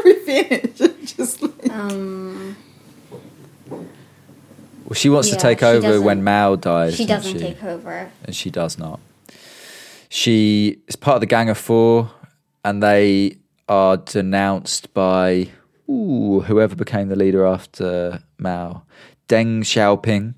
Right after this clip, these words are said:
Speaker 3: He puts, he mounts a successful kind of defamation campaign claiming they're decadent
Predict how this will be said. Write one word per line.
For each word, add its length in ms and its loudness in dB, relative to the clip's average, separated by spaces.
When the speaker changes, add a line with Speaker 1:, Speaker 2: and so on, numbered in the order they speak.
Speaker 3:
He 140 -4
puts, 300 -4
he 480 0
mounts 420 -2
a 40 -4
successful 600 -2
kind 120 -2
of 120 -4
defamation 600 -2
campaign 520 -8
claiming 340 -4
they're 160 -2
decadent 640 -6